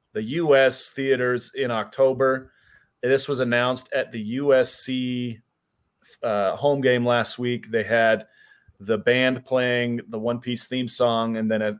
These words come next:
a song from the movie. And then Luffy came on and announced that it would be hitting theaters in October. So pretty neat. I'm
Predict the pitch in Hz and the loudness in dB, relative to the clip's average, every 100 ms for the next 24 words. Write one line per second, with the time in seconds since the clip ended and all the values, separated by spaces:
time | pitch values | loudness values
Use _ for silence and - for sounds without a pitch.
0 | - 110 - 120 117 113 120 107 104 113 | -4 -4 0 0 0 -2 -2 0 0 0
1 | 117 117 113 110 _ _ _ _ _ _ | 0 -2 -2 -4 _ _ _ _ _ _
2 | - 113 107 110 110 107 104 - _ 107 | -2 0 4 4 4 4 0 -4 _ -4
3 | 117 120 120 - 120 110 110 107 104 101 | -2 -2 -4 -2 0 2 2 2 2 0
4 | 101 104 101 - 113 107 92 104 101 101 | 0 0 -2 -2 0 0 0 -6 -6 -4
5 | 98 104 123 113 - 120 110 104 104 101 | -6 -6 -4 -4 -2 -2 0 0 -2 -4
6 | 98 - 92 78 - _ _ _ _ _ | -6 -2 -4 -4 -14 _ _ _ _ _
7 | _ _ _ _ _ - - 110 95 - | _ _ _ _ _ -10 2 2 2 -4
8 | - 202 196 202 214 - _ _ _ _ | 0 4 6 6 4 -2 _ _ _ _
9 | _ _ _ - 131 151 156 | _ _ _ -2 0 0 -2